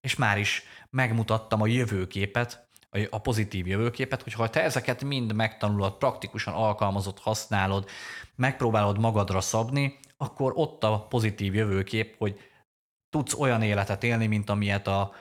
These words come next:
a történetben az adott szereplő, ö, tudott, vagy legalábbis elképzeltük, hogy milyen az élete, ö, ennek hatására. Szóval a karaktereknek a felépítése, a bemutatása és a fejlődése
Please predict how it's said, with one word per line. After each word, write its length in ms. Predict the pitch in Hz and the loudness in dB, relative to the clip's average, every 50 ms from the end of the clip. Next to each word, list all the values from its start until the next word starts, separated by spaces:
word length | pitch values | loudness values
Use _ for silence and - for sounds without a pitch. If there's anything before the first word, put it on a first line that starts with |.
| - - | -16 -10
a 100 | - 110 | -6 -4
történetben 840 | 104 110 101 95 92 - 90 90 92 95 95 98 101 98 95 95 92 - | 0 0 0 0 0 -2 -2 -2 -2 -2 -2 0 0 0 0 0 -2 -6
az 100 | 95 92 | -8 -8
adott 200 | 92 87 90 - | -6 -6 -6 -6
szereplő, 720 | - - 92 90 90 87 - - 92 90 90 87 87 - _ _ _ - | -6 -4 -4 -4 -4 -6 -6 -8 -6 -6 -6 -8 -8 -12 _ _ _ -12
ö, 220 | - 90 90 87 90 87 - - _ _ | -8 -6 -6 -6 -6 -8 -10 -16 _ _
tudott, 360 | - 110 104 92 90 90 - - _ _ _ _ _ | -6 -2 -2 0 0 -2 -4 -8 _ _ _ _ _
vagy 100 | - 98 | -6 -4
legalábbis 280 | 98 95 92 98 101 - | -2 -2 -2 -2 0 -2
elképzeltük, 680 | 98 92 92 - - 85 87 - 90 87 - - 85 - | -2 -2 -2 -4 -6 -8 -6 -4 -6 -6 -6 -10 -14 -12
hogy 200 | - 87 87 90 | -10 -10 -8 -8
milyen 240 | 87 87 85 85 85 - | -8 -10 -10 -10 -12 -12
az 80 | - 92 | -10 -10
élete, 560 | 87 76 62 - - - - - - _ _ _ - - - _ _ - | -8 -8 -10 -10 -10 -10 -10 -10 -10 _ _ _ -20 -20 -20 _ _ -6
ö, 80 | - | -2
ennek 680 | 92 90 87 87 90 90 87 65 73 92 90 85 85 | -2 0 0 0 -2 -2 -2 -2 -2 -4 -4 -6 -6
hatására. 760 | - 95 90 - - 69 - - - 85 - - - 90 107 - _ - - - - - - - | -4 -6 -4 -4 -4 -4 -4 -4 -4 -4 -4 -4 -4 -6 -8 -10 _ -20 -20 -20 -20 -20 -18 -10
Szóval 240 | - - 117 113 110 | -4 0 2 2 2
a 60 | 107 | 2
karaktereknek 1000 | 107 - 160 180 165 - - - 123 117 113 - - 113 104 101 101 - - - - | 2 2 2 2 0 0 0 0 2 2 0 0 0 0 0 0 0 -4 -12 -20 -20
a 80 | - - | -18 -6
felépítése, 600 | - - 147 143 123 - 117 - - 98 - 101 | -2 0 0 0 0 -2 -4 -4 -4 -4 -2 -2
a 20 | 90 | 0
bemutatása 580 | 92 107 104 101 95 - - 92 92 - - | 0 0 0 0 -2 -2 -2 -2 -2 -2 -4
és 140 | 90 - - | -4 -4 -4
a 60 | 87 | -6
fejlődése 840 | - - - 95 90 90 90 90 90 92 101 110 110 - 135 131 127 | -6 -4 -2 -2 -2 -2 -4 -6 -4 -2 -2 -2 0 0 0 0 0